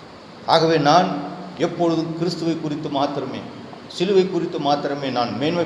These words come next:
பாராட்டுவேன் என்று விசுவாசிகளை உற்சாகப்படுத்துகிறார். ஆம், அருமையான தேவ பிள்ளைகளே, பரிசுத்த பவுலுக்கு அவர் மாம்ச பிரகாரமாக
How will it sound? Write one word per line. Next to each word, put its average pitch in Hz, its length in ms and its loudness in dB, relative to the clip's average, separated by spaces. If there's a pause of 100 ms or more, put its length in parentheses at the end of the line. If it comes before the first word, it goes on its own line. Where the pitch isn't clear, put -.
பாராட்டுவேன் 127 500 2
என்று 104 360 -6 (680)
விசுவாசிகளை 123 540 0
உற்சாகப்படுத்துகிறார். 104 960 -10 (600)
ஆம், 135 180 2
அருமையான 131 360 -2
தேவ 117 220 -2
பிள்ளைகளே, 101 460 -6 (840)
பரிசுத்த 156 340 2
பவுலுக்கு 143 540 0 (1000)
அவர் 143 400 4
மாம்ச 170 380 2
பிரகாரமாக 151 760 2